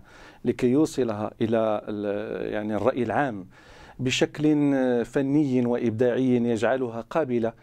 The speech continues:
لكي ترى وت-، و-، وتناقش، وبالتالي أن نجد لها حلول. في هذا الاتجاه حاولت دائما أن أشتغل، سواء في الأفلام الوثائقية أو الأفلام الروائية.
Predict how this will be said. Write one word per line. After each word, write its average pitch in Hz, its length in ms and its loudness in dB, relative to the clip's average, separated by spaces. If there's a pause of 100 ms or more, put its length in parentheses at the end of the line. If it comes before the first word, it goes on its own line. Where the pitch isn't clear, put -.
(280)
لكي 123 280 0
ترى 120 360 2
وت-، 113 320 -4
و-، 110 640 -2
وتناقش، 131 920 -2 (240)
وبالتالي 123 560 0
أن 113 560 -2
نجد 113 300 0
لها 113 220 0
حلول. 101 400 -4 (480)
في 165 160 4
هذا 165 120 0
الاتجاه 151 520 0
حاولت 139 460 -2
دائما 123 420 0
أن 117 60 -4
أشتغل، 107 600 -6
سواء 120 300 0
في - 80 -8
الأفلام 117 340 -4
الوثائقية 117 600 -2
أو 110 140 0
الأفلام 107 360 -4
الروائية. 98 540 -4